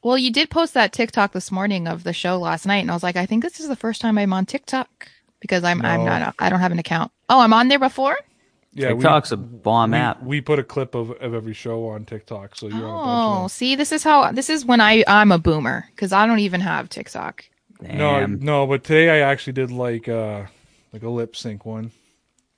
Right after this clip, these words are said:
Speaker 2: I'm not gonna tell anybody what it is. You gotta follow us at Dear Pats Nation one. Somebody has at Dear Pats Nation as, as a title, and it pisses me off.
Speaker 3: Did they,
Speaker 1: Are they
Speaker 3: do they have
Speaker 1: active?
Speaker 3: content?
Speaker 2: What's that?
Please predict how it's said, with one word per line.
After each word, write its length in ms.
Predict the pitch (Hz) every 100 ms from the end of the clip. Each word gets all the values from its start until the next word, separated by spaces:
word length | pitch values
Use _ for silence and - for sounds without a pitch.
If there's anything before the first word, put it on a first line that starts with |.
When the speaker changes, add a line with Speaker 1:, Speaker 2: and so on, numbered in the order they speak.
| _ _ _
Speaker 2:
I'm 60 | -
not 120 | 143
gonna 120 | 131 120
tell 80 | 123
anybody 220 | 117 107
what 100 | 107
it 60 |
is. 80 | 110
You 40 | 117
gotta 120 | 120
follow 420 | - 107 104 104
us 220 | 101 -
at 240 | 117 117 -
Dear 160 | 123
Pats 280 | 110 113 110
Nation 320 | 120 110 113
one. 160 | 113 113 - - -
Somebody 440 | - 254 311 349
has 440 | 269 233 220 190 -
at 300 | 175 190 143
Dear 180 | 180 185
Pats 400 | 185 175 160 -
Nation 540 | 147 147 - 120 98 - _ _ _ -
as, 300 | 143 139 139
as 260 | 139 135
a 60 | 127
title, 380 | - 135 135 110
and 100 | 113
it 160 | -
pisses 340 | - 196 180 151
me 140 | 147
off. 460 | 127 113 - - _ -
Speaker 3:
Did 140 | 113
they, 120 | 117
Speaker 1:
Are 120 | 208
they 80 | 196
Speaker 3:
do 80 | 180
they 120 | 120
have 140 | 123 143
Speaker 1:
active? 140 | 302
Speaker 3:
content? 460 | 127 156 214 240 247 _ _ _ _ _ _
Speaker 2:
What's 220 | 139 139
that? 320 | 135 185 247